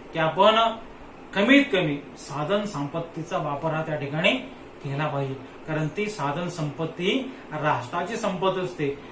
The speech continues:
त्या राष्ट्राच्या संपत्तीचा वापर करताना आपण काटकसरीने ती सगळी साधन सामुग्री ही आघाडीवरती वापरली पाहिजे,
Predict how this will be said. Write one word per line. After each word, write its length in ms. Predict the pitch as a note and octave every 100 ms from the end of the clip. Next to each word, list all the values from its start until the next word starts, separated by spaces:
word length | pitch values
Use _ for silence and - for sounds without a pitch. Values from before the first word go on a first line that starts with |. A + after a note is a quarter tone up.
| -
त्या 120 | E3
राष्ट्राच्या 520 | D#3+ D3 - D#3+ G3 F#3
संपत्तीचा 920 | D#3+ C#3+ - D3+ - D#3+ - F#3+ - - - - - - - B2
वापर 380 | C#3 C3 G#3+ A3
करताना 640 | G3+ F3+ F3 E3+ E3+ D3 - - - D#3+
आपण 280 | - F#3+ A3+ - -
काटकसरीने 760 | D#3+ D3+ - C3+ E3 D#3+ F#3 A#3 B3+ - - - -
ती 80 | -
सगळी 340 | - D#3 G3
साधन 320 | F#3+ D3 D3+
सामुग्री 480 | D#3 D3+ D3 C#3+ C#3+
ही 160 | F3 B3 - - D#3
आघाडीवरती 680 | D3+ C3 D3 C#3+ D3+ F#3
वापरली 400 | D3 A#2+ C3 C#3
पाहिजे, 280 | C#3 C#3 C3+